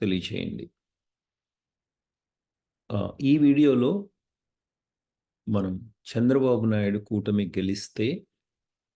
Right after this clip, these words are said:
ఎందుకు గెలిచిందో కారణాలను ఒకసారి అనుకుందాం.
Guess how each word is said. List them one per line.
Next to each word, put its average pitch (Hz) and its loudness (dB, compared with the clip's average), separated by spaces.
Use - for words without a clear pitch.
ఎందుకు 147 4
గెలిచిందో 120 2
కారణాలను 104 -2
ఒకసారి 107 -2
అనుకుందాం. 90 -4